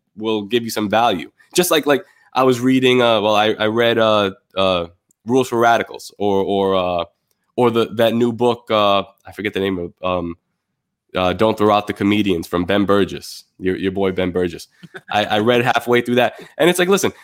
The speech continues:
Speaker 1: there's, there, there might be something in there for me, and I think there was,
Speaker 2: Mm-hmm.
Speaker 1: you know? I haven't finished it yet, but definitely there's something in there, like Rules for Radicals or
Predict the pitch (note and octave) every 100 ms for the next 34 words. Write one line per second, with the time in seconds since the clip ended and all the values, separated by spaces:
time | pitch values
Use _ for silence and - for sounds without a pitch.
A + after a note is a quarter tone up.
0 | _ B2 D3+ D3+ B2+ - _ G#2 G2+ C3
1 | A#2+ F#2 A#2 A2+ A2 D3 F#3 C3+ C3 A#2+
2 | A2+ G#2+ G2 G#2 A2+ A#2+ C#3 D#3 D3 C#3
3 | E3 G#2 E2 F#3+ _ - G2+ A2 D3+ _
4 | _ C3 C#3 B2+ D#3+ C#3+ A2+ G#2 G2 F#2+
5 | G#2+ F#2+ - _ - D#3+ E3+ C3 A2 G#2+
6 | G2+ G#2 G#2 G#2 G2 F2 F2 G2+ G#2 -
7 | F2 F2+ F#2 G2 F#2+ G2 G2+ F#2 E2+ E2+
8 | E2 D#2+